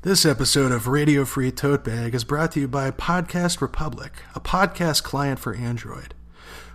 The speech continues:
With over two million downloads, Podcast Republic is quickly becoming one of the most popular podcast apps for Android,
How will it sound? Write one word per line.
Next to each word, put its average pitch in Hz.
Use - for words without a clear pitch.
With 139
over 175
two 214
million 185
downloads, 120
Podcast 160
Republic 120
is 139
quickly 170
becoming 131
one 135
of 127
the 123
most 117
popular 147
podcast 123
apps 117
for 113
Android, 127